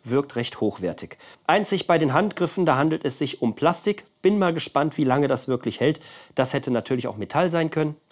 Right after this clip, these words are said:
Aber alles andere ist solide, schwer und recht gut verbaut und vor allem fühlt es sich trotzdem sehr locker an. Doch dazu kommen wir auch später noch. Vor allem der Screen wirkt wirklich strahlend hell,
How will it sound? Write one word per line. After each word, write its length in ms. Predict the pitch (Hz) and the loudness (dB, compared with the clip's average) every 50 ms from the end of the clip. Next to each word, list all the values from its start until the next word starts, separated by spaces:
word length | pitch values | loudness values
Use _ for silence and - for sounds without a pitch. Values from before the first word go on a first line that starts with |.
| - - - _ _ _ - | -20 -20 -20 _ _ _ 2
Aber 160 | 139 147 147 | 4 6 6
alles 220 | 170 220 220 - | 6 4 2 0
andere 280 | - 175 180 190 165 165 | 0 0 0 2 2 0
ist 300 | - 160 151 - - - | 0 0 -2 -4 -6 -8
solide, 540 | - 123 147 160 160 190 202 180 202 196 202 202 | -2 0 2 2 4 2 2 2 2 2 2 0
schwer 460 | - - - 147 160 170 175 175 175 | -2 -4 0 2 4 4 4 4 2
und 180 | 175 143 131 131 | 0 -2 -2 0
recht 220 | 139 147 - - | -2 -2 -2 -4
gut 200 | - 156 135 - | -4 -4 -4 -2
verbaut 500 | - - - 131 127 139 165 180 - - - | -2 -2 0 2 4 4 4 2 0 -4 -4
und 200 | - 220 349 - | -2 -2 -2 -4
vor 180 | - - 208 170 | -4 -2 -2 0
allem 200 | 143 147 160 156 | 2 2 0 0
fühlt 260 | - - - 156 147 | -2 -2 -2 -2 -2
es 120 | 151 131 - | -2 -4 -6
sich 160 | 131 - - | -6 -8 -6
trotzdem 500 | - 170 160 165 - - 156 151 160 156 - - - - - _ | -2 -2 -2 -2 -2 -2 -2 -2 -2 -2 -6 -12 -20 -20 -20 _
sehr 300 | - 98 117 127 127 135 | -6 0 2 2 4 4
locker 300 | 131 135 131 - - - | 4 2 2 2 0 0
an. 180 | 143 123 87 - - - - - - - - | 0 0 -2 -4 -8 -14 -20 -20 -20 -2 2
Doch 340 | 180 214 196 - - - - - | 2 2 2 2 -4 -12 -4 0
dazu 320 | 143 147 147 - - 151 | 2 2 2 0 -4 -4
kommen 300 | - - 127 131 131 117 | -2 0 0 0 0 0
wir 120 | - - | -2 -2
auch 140 | - 135 - | -4 -4 -6
später 380 | - - - 98 - - - 85 | -6 -8 -8 -8 -8 -8 -10 -14
noch. 300 | 85 85 - - - - _ _ _ _ _ | -14 -16 -16 -18 -20 -20 _ _ _ _ _
Vor 160 | - - 208 | 2 4 4
allem 200 | 226 262 285 262 | 4 4 4 4
der 120 | 214 208 170 | 4 4 4
Screen 640 | - - - 170 202 240 254 254 254 269 - - - | 2 -2 -2 0 2 4 4 4 2 0 -2 -6 -8
wirkt 440 | - 117 165 175 170 - - - 135 | -2 2 2 2 2 0 -4 -6 0
wirklich 520 | 135 170 185 180 - - 165 156 - - | 0 2 2 0 -2 -2 -4 -4 -4 -4
strahlend 680 | - - - 123 143 156 160 170 175 170 180 175 - - - | -6 -6 0 2 4 6 6 6 4 2 -2 -4 -6 -6 -2
hell, 360 | 135 131 139 151 156 156 151 | 0 2 4 4 2 2 -2